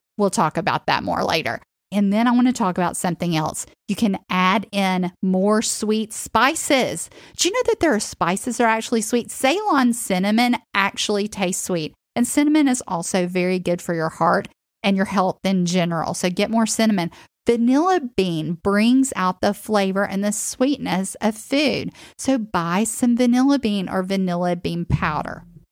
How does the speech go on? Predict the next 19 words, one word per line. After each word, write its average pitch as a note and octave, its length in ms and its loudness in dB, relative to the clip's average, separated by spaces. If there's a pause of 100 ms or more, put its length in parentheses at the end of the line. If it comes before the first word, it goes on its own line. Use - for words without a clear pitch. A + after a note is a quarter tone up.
(140)
Natural, A#3+ 480 2
just - 300 -10
plain A3+ 420 0
vanilla C4 320 2
bean. E3+ 280 -6 (300)
No F3+ 320 2
additives, C4 540 0
no F3 320 -2
flavorings, G3+ 640 -4
no E3+ 140 -4
preservatives. D#3+ 760 -6 (920)
And A3+ 180 2
then G#3+ 140 0
the G3+ 100 0
last G3 600 -2 (340)
but B3 420 2
not A#3 360 0
least G#3 340 -4
thing. F#3+ 460 -2